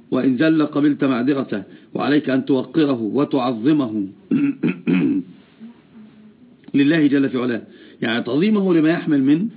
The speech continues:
من الشريعة، ما دام يحفظ أمر الله تعالى. "ولا تجلس إلا أمامه، ولا تشر بيدك، ولا تغمز بعينك،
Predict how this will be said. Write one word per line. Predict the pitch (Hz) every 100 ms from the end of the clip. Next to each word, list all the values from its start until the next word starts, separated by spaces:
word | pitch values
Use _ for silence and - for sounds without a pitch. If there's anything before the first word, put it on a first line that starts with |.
| - - -
من | 113 139 147 -
الشريعة، | - - 135 120 98 - - _ - 294 320 _ _ - - - - - - -
ما | 156
دام | 143 151
يحفظ | 147 127 123
أمر | 135 123
الله | 117 123 117
تعالى. | - 104 104 - - - - -
"ولا | 151 175
تجلس | 180 214 190 185
إلا | - 151 147 160 147
أمامه، | 143 127 107 95 - - -
ولا | 127 120
تشر | - - 131
بيدك، | 120 147 123 127 117 - - - -
ولا | 120 123
تغمز | 165 151 156 156
بعينك، | 123 127 131 120 107 117